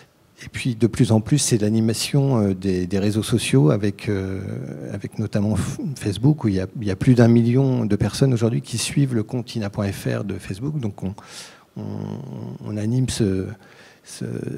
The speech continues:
ce, ce compte avec des contenus, pas simplement en mettant en ligne des archives brutes, mais en, en essayant de, d'éditorialiser, de, de remonter des archives, de, de raconter aussi des histoires, des rétrospectives autour de, des documents.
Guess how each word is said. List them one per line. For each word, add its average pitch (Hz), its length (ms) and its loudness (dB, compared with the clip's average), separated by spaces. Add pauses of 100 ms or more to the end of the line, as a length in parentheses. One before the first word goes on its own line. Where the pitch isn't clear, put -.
(280)
ce, - 240 -6
ce - 220 -8
compte 139 260 2
avec 104 280 2
des 101 100 2
contenus, 123 540 2 (240)
pas 127 100 4
simplement 127 460 4
en 123 40 6
mettant 120 340 0
en 120 40 0
ligne 117 240 2
des 101 160 0
archives 98 320 -2
brutes, - 280 0
mais 104 120 2
en, 98 80 0
en 107 200 0
essayant 110 360 0
de, 95 260 0 (480)
d'éditorialiser, 104 920 4
de, 95 220 0 (520)
de 104 100 -4
remonter 120 540 2
des 101 180 4
archives, 123 480 0
de, 101 180 0
de 95 140 -2
raconter 104 440 -2
aussi 110 200 -4
des 101 220 0
histoires, 110 440 -2
des 98 100 -4
rétrospectives 107 840 -6
autour 101 280 -8
de, 92 180 -6
des 90 160 -6
documents. 98 480 -6